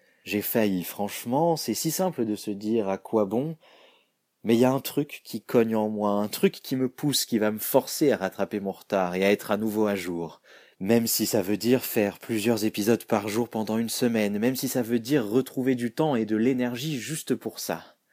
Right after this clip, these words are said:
Je crois que ce truc, c'est l'orgueil. Ça fait parfois pas de mal, une légère dose d'orgueil. L'orgueil de continuer, de recommencer,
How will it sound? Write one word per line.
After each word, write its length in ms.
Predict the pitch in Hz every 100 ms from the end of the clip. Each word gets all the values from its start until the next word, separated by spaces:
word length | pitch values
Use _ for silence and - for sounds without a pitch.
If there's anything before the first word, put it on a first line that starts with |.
| _ _ _ _ _ _ _ _ -
Je 160 | 101
crois 240 | 123 180 -
que 80 |
ce 140 | - 117
truc, 420 | - - 151 156 _ - - -
c'est 180 | - 104
l'orgueil. 800 | 101 95 95 95 87 78 52 - - _ _ _ -
Ça 160 | 131
fait 120 | 127 208
parfois 420 | 165 - 190 -
pas 140 | 127
de 100 | 110
mal, 320 | 107 104 101
une 240 | 98 92 98
légère 640 | 104 113 143 113 117 110
dose 320 | 107 123 127
d'orgueil. 760 | 107 104 90 101 95 82 80 85 _ - - _ -
L'orgueil 640 | 98 123 113 110 131 131
de 120 | 113 117
continuer, 760 | 127 123 - 131 131 131 117
de 140 | 104 107
recommencer, 840 | 139 139 135 131 127 - 101 90